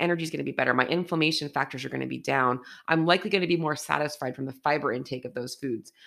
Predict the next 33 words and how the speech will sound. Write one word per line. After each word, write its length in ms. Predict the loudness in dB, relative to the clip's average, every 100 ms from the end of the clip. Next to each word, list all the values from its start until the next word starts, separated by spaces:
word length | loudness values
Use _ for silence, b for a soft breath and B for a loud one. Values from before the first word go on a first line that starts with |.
| b -6
So 240 | 0 2
really 340 | 4 2 2 -2
focusing 460 | -2 -2 -2 -2
on 100 | 0
nutrient 500 | 0 -2 -2 -2 -2
density 460 | -2 -4 -2 -4 2
of 260 | 2 2 -2
those 260 | -4 -4
calories. 580 | -4 -6 -4 -12 -14 -16 _ _ _ _ _ _ _ _ _ _ _ _ _ _ _ _ _ 4
The 100 | 6
next 380 | 6 4 0
step, 340 | 2 4 4 2
so 100 | 2
now 160 | 4
that 80 | 4
we've 100 | 4
got 280 | 4 4 6
the 360 | 8 8 8 4 0
good 220 | 0 0
quality 300 | 2 4 2
food, 340 | 0 0 0 2
and 100 | 2
like 140 | 2
I 60 | 2
said, 360 | 4 4 4
you 100 | 0 2
might 180 | 2
be 80 | 0
just 180 | -2 0
starting 220 | 0 2
there. 220 | 0 -2 -6
You, 200 | -2 0
I, 160 | -2